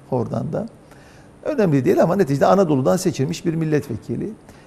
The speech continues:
Bu neyi savunuyor biliyor musun? Osmanlı Meclisi'nde, Mebusar Meclisi'nde. Şu anda Fındıklı'da yer alan binada, e, o zaman, e, bu çalışmalar yürütülüyordu. Bağımsız Ermenistan'ı savunuyordu.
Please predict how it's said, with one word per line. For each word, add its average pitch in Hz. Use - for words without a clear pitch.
Bu 226
neyi 254
savunuyor 185
biliyor 381
musun? 175
Osmanlı 151
Meclisi'nde, 110
Mebusar 151
Meclisi'nde. 104
Şu -
anda 151
Fındıklı'da 143
yer 139
alan 127
binada, 127
e, -
o 113
zaman, 113
e, -
bu 123
çalışmalar 117
yürütülüyordu. 110
Bağımsız 220
Ermenistan'ı 202
savunuyordu. 120